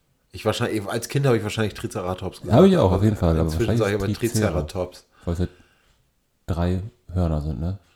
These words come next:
Speaker 1: Triceratops.
Speaker 2: Mal kurz Latein aus der Schule. Äh,
Speaker 1: Gar
Speaker 2: ich,
Speaker 1: nichts.
Speaker 2: ich auch nicht.
Speaker 1: Null.
Speaker 2: Cera, Hörner vielleicht?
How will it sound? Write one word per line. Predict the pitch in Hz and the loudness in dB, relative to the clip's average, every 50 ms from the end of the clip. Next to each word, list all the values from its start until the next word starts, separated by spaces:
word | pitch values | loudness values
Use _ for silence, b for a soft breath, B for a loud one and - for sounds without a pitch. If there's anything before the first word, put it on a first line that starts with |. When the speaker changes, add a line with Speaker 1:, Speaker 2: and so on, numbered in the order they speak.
| _ _ - | _ _ -18
Speaker 1:
Triceratops. | - - 113 107 104 101 101 101 - - - - - 98 98 98 95 95 117 131 - - - 113 107 - - - - - | -10 -6 -6 -4 -4 -6 -8 -10 -12 -14 -18 -14 -12 -10 -10 -10 -10 -12 -14 -16 -18 -14 -12 -12 -12 -12 -14 -16 -8 -6
Speaker 2:
Mal | 104 - | -4 2
kurz | - 104 101 - | 2 2 2 2
Latein | 90 101 - - 101 107 120 131 135 | 0 -4 -2 0 0 2 2 2 0
aus | 117 107 | 0 -2
der | 107 98 | -2 -2
Schule. | - 117 113 110 117 110 107 107 104 104 | -2 -2 0 0 0 0 -2 -2 -2 -2
Äh, | 104 107 | -2 0
Speaker 1:
Gar | 104 104 98 95 101 | 2 2 2 2 2
Speaker 2:
ich, | 104 - | 0 -2
Speaker 1:
nichts. | - 98 101 98 71 | -2 -4 -2 -2 -2
Speaker 2:
ich | 69 76 73 | -2 -2 -2
auch | 73 73 | 0 0
nicht. | 73 73 - - - - | -2 -2 -4 -8 -14 -10
Speaker 1:
Null. | 107 101 98 95 92 85 76 - | -8 -6 -4 -2 -4 -4 -4 -2
Speaker 2:
Cera, | - 113 117 - 120 110 95 | 2 2 2 4 4 4 6
Hörner | 101 117 123 127 127 120 | 6 4 4 4 2 0
vielleicht? | - 123 110 110 113 120 - | -2 -2 -2 -2 -2 -4 -6